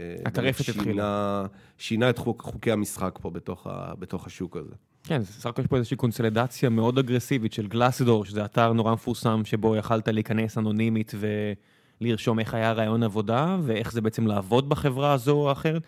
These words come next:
Speaker 1: זה כלי שהוא סופר יעיל, והנה, הוא נכנס פנימה לאיזשהו, איזשהו שחקן למטרות רווח כזה,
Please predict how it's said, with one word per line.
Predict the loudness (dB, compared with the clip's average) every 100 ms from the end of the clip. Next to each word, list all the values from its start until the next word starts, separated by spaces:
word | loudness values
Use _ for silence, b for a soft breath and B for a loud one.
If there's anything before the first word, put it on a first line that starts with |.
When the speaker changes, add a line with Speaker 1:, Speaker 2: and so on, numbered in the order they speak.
| B B
Speaker 1:
זה | -10
כלי | -4 -2
שהוא | 0 -2
סופר | 0 0 2
יעיל, | 2 0 0 0 -2 b b b b b
והנה, | 0 0
הוא | 2 2
נכנס | 2 0 -2 -2
פנימה | -2 0 0
לאיזשהו, | 0 -2 -4 -4 -4 -8
איזשהו | -12 -10 -10
שחקן | -10 -8 -2 0 0
למטרות | -2 -4 -4 -2 -2 2
רווח | 0 0 -6
כזה, | -4 -2 -2